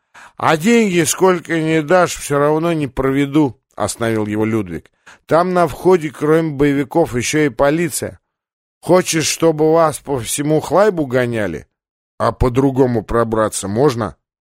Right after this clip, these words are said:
спросил Полубой. Людвиг запустил пальцы в седые волосы, подумал, упёршись остановившимся взглядом в столешницу. «Ну, есть один способ,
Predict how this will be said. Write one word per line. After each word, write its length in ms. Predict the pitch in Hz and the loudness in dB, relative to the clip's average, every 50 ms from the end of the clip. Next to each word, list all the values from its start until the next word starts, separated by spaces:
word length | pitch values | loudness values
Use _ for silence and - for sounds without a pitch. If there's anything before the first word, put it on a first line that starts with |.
| _ - | _ -12
спросил 480 | - - - 117 110 - - 117 107 | -12 -6 -4 -2 -2 -2 -4 -6 -6
Полубой. 560 | 98 - 110 110 107 107 104 98 90 78 69 - _ _ _ _ _ _ _ _ _ | -4 -4 -2 -2 -2 -2 -2 -4 -4 -4 -6 -12 _ _ _ _ _ _ _ _ _
Людвиг 520 | - 127 156 190 226 240 180 170 196 175 139 | 0 2 4 4 4 4 2 0 -2 -2 -2
запустил 460 | 139 151 - 165 156 - - 165 147 | -2 0 0 0 0 2 2 2 2
пальцы 380 | - 160 156 147 131 - 131 117 | 4 2 2 2 2 -2 -4 -4
в 60 | - | -4
седые 320 | - 131 117 117 117 113 | -4 -2 0 0 0 2
волосы, 420 | 113 123 131 139 175 156 - - 123 | 2 2 2 2 2 2 0 -2 -4
подумал, 760 | 95 _ - 127 135 135 135 208 233 226 214 208 196 180 - | -4 _ 0 0 2 2 4 4 4 6 6 4 4 2 2
упёршись 680 | - 160 139 - - 170 196 190 - - 175 151 - - | 2 0 0 2 2 2 4 4 4 2 0 -2 -2 -2
остановившимся 1000 | - 139 131 123 - - 127 123 127 131 143 160 156 - - 151 135 117 - - 113 | 0 0 0 0 0 -2 -2 -2 0 0 0 -2 -2 -2 -2 -2 -2 -2 -2 -2 -4
взглядом 480 | 104 101 98 127 147 151 135 139 131 | -4 -4 0 2 2 2 2 0 -2
в 40 | 120 | -2
столешницу. 800 | - - 143 139 139 139 117 - - 107 95 - - - 78 71 - _ _ - - - - - - _ _ _ | 0 2 2 2 4 2 0 0 -4 -6 -4 -4 -4 -4 -6 -8 -12 _ _ -20 -20 -20 -20 -20 -20 _ _ _
«Ну, 240 | - 117 151 190 214 | 2 4 4 6 6
есть 480 | 220 208 190 233 240 226 208 - - - | 4 4 4 4 4 4 4 2 0 -2
один 440 | 127 123 123 123 120 120 131 120 110 | 0 0 -2 -2 -4 -6 -6 -4 -4
способ, 580 | - - - 135 143 120 101 - - 85 - | -4 -4 -2 0 0 0 0 -2 -4 -8 -12